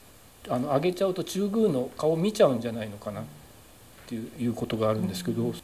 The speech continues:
Speaker 1: 殿上の女官っていうのがいて、
Speaker 2: うん。
Speaker 1: つまり、あの、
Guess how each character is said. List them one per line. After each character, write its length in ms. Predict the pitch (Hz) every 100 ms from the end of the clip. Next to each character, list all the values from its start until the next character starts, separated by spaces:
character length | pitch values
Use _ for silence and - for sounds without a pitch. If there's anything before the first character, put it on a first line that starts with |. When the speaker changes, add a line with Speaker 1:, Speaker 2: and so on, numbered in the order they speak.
| 113
Speaker 1:
殿 320 | 147 233 254
上 260 | 247 240 233
の 120 | 226
女 140 | 208
官 220 | 208 196
っ 40 | 185
て 140 | -
い 40 | 190
う 120 | 143
の 60 |
が 60 | 113
い 60 | 110
て、 200 | - -
Speaker 2:
う 40 |
ん。 180 | 170 170 - - - -
Speaker 1:
つ 100 | 190
ま 100 | 123
り、 140 | 123 - - - -
あ 100 | 117
の、 180 | 120